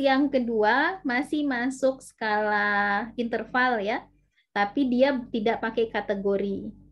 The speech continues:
dia pakai garis. Maka disebut di istilahnya di sensori itu adalah skala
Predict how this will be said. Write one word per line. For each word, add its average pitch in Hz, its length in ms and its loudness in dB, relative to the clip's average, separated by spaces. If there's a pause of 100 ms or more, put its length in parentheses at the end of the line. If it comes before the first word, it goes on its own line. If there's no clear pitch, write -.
(140)
dia 220 240 0
pakai 220 320 -2
garis. 196 720 -2 (400)
Maka 220 240 -2
disebut 226 720 0
di 208 640 -6
istilahnya 240 720 -2
di 214 240 -6
sensori 208 640 -2
itu 269 80 2
adalah 202 400 2
skala 208 560 -2